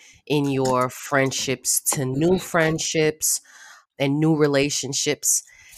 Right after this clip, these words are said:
And then we also covered moving on from betrayal with your current partner or with the person that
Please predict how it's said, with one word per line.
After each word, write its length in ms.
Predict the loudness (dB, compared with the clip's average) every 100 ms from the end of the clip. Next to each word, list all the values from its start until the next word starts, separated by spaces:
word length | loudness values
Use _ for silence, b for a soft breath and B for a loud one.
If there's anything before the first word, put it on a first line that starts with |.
| B
And 380 | 0 2 0 0
then 360 | -2 0 -2 -4
we 160 | 0
also 440 | 2 2 0 -2 -6
covered 580 | -6 -2 -2 -2 -6 -4
moving 460 | -2 0 0 2
on 400 | 4 4 2 -2
from 300 | -6 -2 0
betrayal 720 | -2 -4 -2 0 2 2 0
with 260 | -2 -4 -4
your 140 | -4
current 500 | -4 0 2 2 -2
partner 580 | -2 -2 -2 -4 -2 -2
or 180 | -2 -2
with 180 | -4 -8
the 80 | -10
person 500 | -4 -4 -2 -4 -2
that 200 | -4